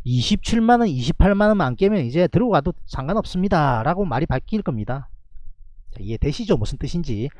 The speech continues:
그리고 단기적으로, 자, 이런 트렌드로 갈 겁니다. 이런 트렌드로. 그렇기 때문에 추세선 상단인,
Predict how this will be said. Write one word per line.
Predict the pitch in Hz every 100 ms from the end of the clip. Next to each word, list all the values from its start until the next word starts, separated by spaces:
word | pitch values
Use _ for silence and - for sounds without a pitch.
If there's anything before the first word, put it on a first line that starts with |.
| - - -
그리고 | 190 202 196
단기적으로, | - 127 147 180 196 180 180 196 196 - - - -
자, | 110 -
이런 | - 202 220 214 208 -
트렌드로 | - 185 190 147
갈 | 113
겁니다. | 151 127 147 120 95 - - - - - -
이런 | 156 175
트렌드로. | - 151 151 113 147 165 - -
그렇기 | 170 -
때문에 | 170 165 175 185
추세선 | - 208 180 151
상단인, | 139 127 131 170 180